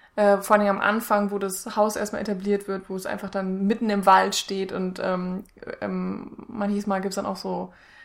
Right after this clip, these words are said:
äh, Shots, wo man den Wald sieht, wie er dann in so einem ganz bisschen Nebel liegt und, ähm, das ist alles sehr atmosphärisch, also es ist eine sehr schöne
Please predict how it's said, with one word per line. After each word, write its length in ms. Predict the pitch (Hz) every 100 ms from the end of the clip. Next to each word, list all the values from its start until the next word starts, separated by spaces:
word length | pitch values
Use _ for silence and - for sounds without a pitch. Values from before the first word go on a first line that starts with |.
| - _ -
äh, 280 | 196 214 208
Shots, 540 | - - 190 185 -
wo 80 | 190
man 340 | 185 185 185
den 220 | 185 185 185
Wald 300 | 185 185 185
sieht, 200 | 190 196
wie 60 |
er 120 | 190
dann 200 | 202 208
in 140 | 220 190
so 60 | 190
einem 200 | 190 185
ganz 220 | 196 196
bisschen 340 | 208 214 208
Nebel 520 | 202 202 196 202 202 202
liegt 560 | 196 208 208 202 -
und, 300 | - 196 190
ähm, 340 | - 202 202 208
das 220 | 247 -
ist 80 | -
alles 220 | 277 285
sehr 100 | 240
atmosphärisch, 500 | 233 220 262 233 196
also 220 | 190 202
es 80 | 208
ist 100 | -
eine 160 | 220
sehr 160 | 208 220
schöne 480 | 220 220 214 208